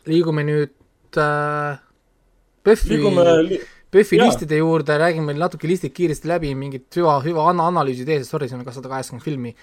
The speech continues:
Speaker 1: aga
Speaker 2: Meil on
Speaker 1: lihtsalt,
Speaker 2: aega
Speaker 1: äh,
Speaker 2: analüüsi teha küll ja küll, kui me vaatame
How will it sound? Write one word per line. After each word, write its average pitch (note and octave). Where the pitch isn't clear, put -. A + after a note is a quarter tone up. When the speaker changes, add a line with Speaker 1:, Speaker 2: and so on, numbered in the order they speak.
Speaker 1:
aga B2+
Speaker 2:
Meil F3+
on E3+
Speaker 1:
lihtsalt, F#3
Speaker 2:
aega C3+
Speaker 1:
äh, C#3
Speaker 2:
analüüsi C#3+
teha D#3
küll D#3
ja A#2
küll, E3
kui B2
me A#2+
vaatame B2+